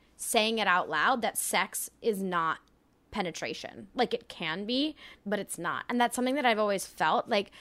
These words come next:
penetration is fine and feels good, but it's, like, not, like, very rarely is what makes me come. Like, I can count that on one hand how many times pen-, just penetration alone ha-, or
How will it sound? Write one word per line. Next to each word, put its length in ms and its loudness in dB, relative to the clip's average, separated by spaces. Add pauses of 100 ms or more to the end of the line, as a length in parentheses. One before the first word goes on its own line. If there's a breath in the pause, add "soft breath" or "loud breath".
(120)
penetration 500 0
is 140 -2
fine 260 0
and 160 -6
feels 220 0
good, 240 2
but 100 2
it's, 100 -4
like, 180 0
not, 440 4 (1000 soft breath)
like, 180 -2
very 520 -2
rarely 440 -2
is 100 -8
what 140 -6
makes 260 -12
me 80 -10
come. 200 -6
Like, 120 -6
I 80 0
can 140 -6
count 240 -12
that 100 -2
on 160 -6
one 140 -10
hand 260 -12
how 100 -10
many 200 -12
times 380 -10
pen-, 200 -10
just 220 -8
penetration 480 -6
alone 280 -6
ha-, 160 -6
or 180 -2